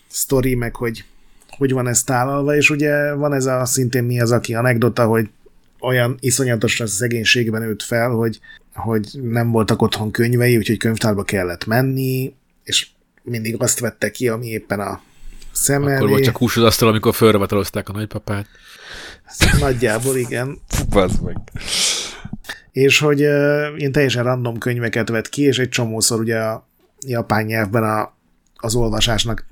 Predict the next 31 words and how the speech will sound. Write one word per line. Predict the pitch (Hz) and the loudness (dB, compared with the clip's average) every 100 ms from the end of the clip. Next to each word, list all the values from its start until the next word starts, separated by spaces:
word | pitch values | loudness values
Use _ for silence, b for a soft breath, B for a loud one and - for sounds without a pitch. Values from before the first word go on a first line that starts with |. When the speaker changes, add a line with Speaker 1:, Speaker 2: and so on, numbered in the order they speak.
| - | -10
Speaker 1:
ténylegesen | - 110 101 101 - 104 | -6 -4 -4 -4 -4 -4
vannak | 104 101 98 | -6 -6 -2
szintjei | - 107 104 104 | -2 -2 -6 -6
a | 107 101 - _ _ 127 | -8 -10 -14 _ _ -8
kanjik | 117 110 104 | -6 -6 -6
miatt, | 123 139 131 | -2 -2 2
és | 127 | 2
hogy | 131 | 2
egy | 123 | 2
csomó | 147 127 | 2 4
dolgot | 120 120 120 110 | 2 2 2 2
nem | 120 | 2
értett | 120 101 104 98 | 4 2 0 2
meg, | 127 | 4
és | 127 113 | 4 4
akkor | 113 113 | 2 4
ő | 117 | 6
azt | 107 120 | 6 4
így, | 110 B B - - - | 2 B B -18 -20 -2
ő | 135 127 | 6 6
maga | 113 110 104 | 6 2 2
próbálta | - 101 95 98 104 | 4 2 2 0 0
kitalálni, | 113 107 98 98 | 0 2 2 0
hogy | 95 | 0
ez | 98 98 | -2 -2
mit | 98 | -2
jelenthet, | - 92 98 92 - 107 | -2 0 0 -2 -4 -2
és | 104 98 | -2 0
ilyen | 101 90 | -2 0
kreatív | 120 107 101 107 | 2 2 0 -4
ugrásokkal | 113 110 104 95 107 - 113 113 - | -4 -4 -4 -2 -4 -6 -6 -6 -8